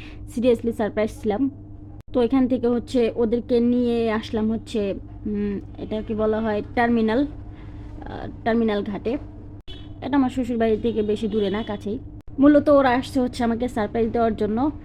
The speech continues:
তো বাসায় আমরা কিছু সময় কাটায়, খাওয়া দাওয়া করে ভাবলাম যে বিকালবেলা একটু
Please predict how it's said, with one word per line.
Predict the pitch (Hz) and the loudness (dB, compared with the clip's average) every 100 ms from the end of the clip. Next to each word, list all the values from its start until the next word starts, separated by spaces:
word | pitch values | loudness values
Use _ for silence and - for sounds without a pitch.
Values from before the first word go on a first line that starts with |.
| - - | -14 -4
তো | 233 226 226 208 | 0 2 2 0
বাসায় | 226 247 226 | 0 2 2
আমরা | 220 220 220 214 | 2 2 0 0
কিছু | 214 214 | -4 -8
সময় | 214 226 233 | -4 0 0
কাটায়, | 226 226 226 | 0 0 0
খাওয়া | 214 226 208 | -2 -4 -2
দাওয়া | 226 | -2
করে | 208 220 | -2 -2
ভাবলাম | 220 196 202 208 | -2 -2 -2 0
যে | 208 | 0
বিকালবেলা | 202 220 220 208 | 0 0 2 0
একটু | 196 220 | 2 0